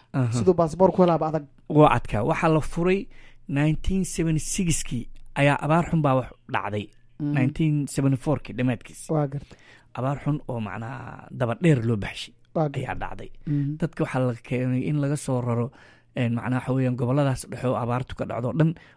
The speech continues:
Speaker 1: oo Dujuumo iyo Sablaale iyo meelahaas la keeno.
Speaker 2: Waa gartay.
Speaker 1: Dadkii meeshaas yimid aa marka waxaa loo furay baasaboor in la siiyo. Waa dadkii ugu horreeyay Sacuudiga aaday.
Speaker 2: Marka baasaboorka waxaa loo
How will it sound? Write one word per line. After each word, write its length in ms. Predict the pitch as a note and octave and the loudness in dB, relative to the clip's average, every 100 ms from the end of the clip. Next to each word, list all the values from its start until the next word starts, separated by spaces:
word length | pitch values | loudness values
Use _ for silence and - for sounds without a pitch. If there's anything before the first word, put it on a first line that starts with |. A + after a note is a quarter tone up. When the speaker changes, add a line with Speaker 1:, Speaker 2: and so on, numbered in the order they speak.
| _ | _
Speaker 1:
oo 120 | D3 | -6
Dujuumo 440 | B2 A#2+ A#2 C3+ D3 | -2 0 2 2 2
iyo 120 | A#2+ | 0
Sablaale 500 | A2+ C#3+ C3 B2 A#2+ | -2 0 2 2 0
iyo 140 | - B2 | -2 2
meelahaas 340 | B2+ C3 A2 | 2 2 -2
la 80 | G2+ | -8
keeno. 320 | - G2 F#2+ - - | -10 -12 -12 -16 -6
Speaker 2:
Waa 160 | E3 D3+ | -2 0
gartay. 200 | C#3+ C3 - | -2 -8 0
Speaker 1:
Dadkii 320 | F3+ - E3+ | 0 2 4
meeshaas 520 | D#3 E3 F3 D3+ - | 6 6 6 4 2
yimid 200 | C#3 D3+ D3 | 2 4 4
aa 80 | B2+ | 2
marka 200 | C3+ A#2 | 0 -2
waxaa 180 | B2 | 2
loo 140 | C3+ D#3 | 4 4
furay 420 | - - C#3 D#3+ - - - - | 2 0 0 0 -6 -20 -12 -2
baasaboor 440 | A#2+ - C#3 C3+ | -2 2 2 4
in 100 | C3 | 2
la 60 | A#2 | 0
siiyo. 320 | - A2+ G2+ - - - | 0 -4 -4 -8 -20 -6
Waa 120 | - C#3+ | 0 4
dadkii 260 | G3 - | 4 2
ugu 120 | G3 G3 | 6 8
horreeyay 220 | E3 D3 | 8 6
Sacuudiga 440 | - - D3+ C3 B2 | 4 4 6 4 0
aaday. 240 | G#2 G2+ - - - - - - | -2 -6 -10 -18 -20 -20 -4 0
Speaker 2:
Marka 200 | - G3 | 2 4
baasaboorka 480 | F3+ E3 F#3 G#3 F#3 | 2 2 2 4 2
waxaa 160 | E3+ | 4
loo 160 | E3+ | 6